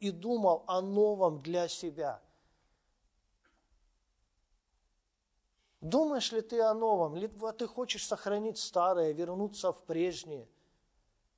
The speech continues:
Вот о чём мысли.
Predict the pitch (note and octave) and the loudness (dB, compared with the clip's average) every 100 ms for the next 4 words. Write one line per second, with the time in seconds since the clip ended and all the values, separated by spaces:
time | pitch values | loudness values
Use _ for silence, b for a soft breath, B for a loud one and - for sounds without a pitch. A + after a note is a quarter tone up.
0 | _ _ _ _ _ _ _ - E3 D#4 | _ _ _ _ _ _ _ -6 2 4
1 | E4 F#3 - G#3 D3+ G#2+ _ _ _ _ | 4 0 -2 -4 -4 -8 _ _ _ _
2 | _ _ D#3+ F#3+ F#3 - A2 | _ _ -4 -4 -4 -12 -18